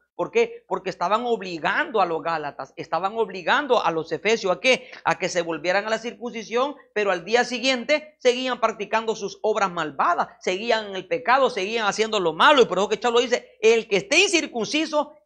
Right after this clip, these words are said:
quédese como está, y el que está circuncidado, pues quédese como está", pero de nada le sirve. ¿Por qué? Porque Saulo llegó a ver las actitudes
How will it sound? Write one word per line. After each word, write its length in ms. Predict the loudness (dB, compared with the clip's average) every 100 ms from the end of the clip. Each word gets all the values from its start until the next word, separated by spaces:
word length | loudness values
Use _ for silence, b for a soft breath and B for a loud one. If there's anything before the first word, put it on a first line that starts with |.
| -4
quédese 400 | 2 2 2 -2
como 240 | -4 -4
está, 180 | -2 -2
y 100 | 0
el 160 | -4 -2
que 80 | -4
está 200 | 0 2
circuncidado, 840 | 0 -4 -6 0 4 4 2 -2 -8
pues 160 | -4
quédese 380 | 4 8 8 4
como 180 | 0 -2
está", 240 | 0 -2 -2
pero 160 | -2
de 100 | -2
nada 280 | 2 2 4
le 140 | 2
sirve. 360 | 0 -2 0 0
¿Por 200 | -2 -2
qué? 260 | 0 0 B B
Porque 320 | -2 0 0
Saulo 280 | 4 4 6
llegó 300 | 4 2 0
a 40 | 0
ver 140 | 0
las 180 | 0 0
actitudes 800 | -2 -4 -16 -10 -4 -2 0